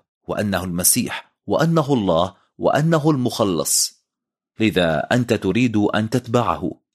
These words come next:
أليس كذلك؟ وهل تريد أن تأتي وراءه؟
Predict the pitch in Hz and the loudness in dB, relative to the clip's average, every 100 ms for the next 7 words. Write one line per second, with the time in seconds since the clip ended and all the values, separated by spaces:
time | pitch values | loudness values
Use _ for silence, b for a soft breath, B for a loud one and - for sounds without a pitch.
0 | _ - 92 98 - 104 92 110 170 185 | _ -2 0 2 0 -2 0 2 0 -4
1 | - _ _ B B B B 107 135 160 | -16 _ _ B B B B 0 2 2
2 | 156 185 180 160 139 120 113 90 101 85 | 2 2 4 4 2 2 0 0 0 2
3 | 85 98 143 160 - | 2 4 2 0 -6